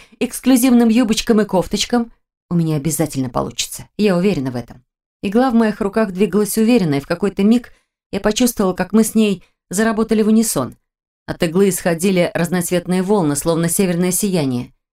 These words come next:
Явный признак выброса магии. Вскоре я отпустила иглу,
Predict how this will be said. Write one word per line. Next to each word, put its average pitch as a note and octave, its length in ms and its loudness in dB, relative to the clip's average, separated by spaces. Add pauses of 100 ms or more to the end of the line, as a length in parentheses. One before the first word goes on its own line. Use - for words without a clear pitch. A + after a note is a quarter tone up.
Явный E3 400 0
признак D#3 420 -2
выброса D3+ 400 0
магии. C#3 480 -2 (420)
Вскоре A#3+ 380 2
я A#3 100 2
отпустила G#3 580 0
иглу, G3+ 360 0